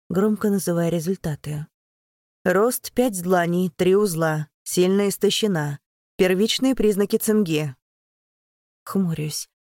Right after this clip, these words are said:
меж бровей залегает морщинка. Истощена?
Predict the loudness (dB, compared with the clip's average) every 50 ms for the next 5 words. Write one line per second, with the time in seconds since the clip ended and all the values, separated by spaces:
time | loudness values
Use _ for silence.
0 | _ _ -4 -2 -2 0 -2 -2 -2 -4 -4 -2 -2 -2 -2 -2 -2 -2 -2 -2
1 | -2 -4 -4 -4 -4 -6 -6 -6 -6 -6 -6 -6 -8 -8 -10 -14 -16 -16 -16 -16
2 | _ _ _ _ _ _ _ _ _ _ -8 -8 -6 -6 -4 -4 -4 -4 -2 -2
3 | -2 -2 -4 -4 -6